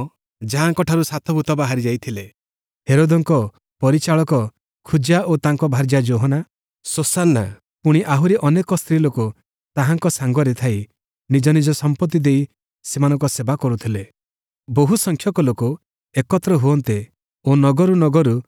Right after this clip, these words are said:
ଲୋକେ ତାହାଙ୍କ ନିକଟକୁ ଆସନ୍ତେ। ସେ ଦୃଷ୍ଟାନ୍ତ ଦେଇ କହିଲେ, "ଜଣେ ବୁଣାଳି ଆପଣା ବିହନ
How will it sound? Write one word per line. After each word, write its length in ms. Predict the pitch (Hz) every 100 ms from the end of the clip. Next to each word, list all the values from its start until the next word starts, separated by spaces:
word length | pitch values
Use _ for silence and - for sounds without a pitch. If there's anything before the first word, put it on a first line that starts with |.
| _ _ -
ଲୋକେ 260 | 143 - 160
ତାହାଙ୍କ 380 | - 143 175 180
ନିକଟକୁ 460 | 156 175 165 - 147
ଆସନ୍ତେ। 460 | 113 147 127 104 98 - _ _ _ _ _
ସେ 100 | - 147
ଦୃଷ୍ଟାନ୍ତ 440 | 151 - 202 190 190
ଦେଇ 180 | 185
କହିଲେ, 380 | 185 131 117 113 127 - _ _ _ -
"ଜଣେ 260 | 127 156
ବୁଣାଳି 400 | 147 156 180 160 139 - _ _ -
ଆପଣା 280 | 143 165 165
ବିହନ 340 | 151 156 202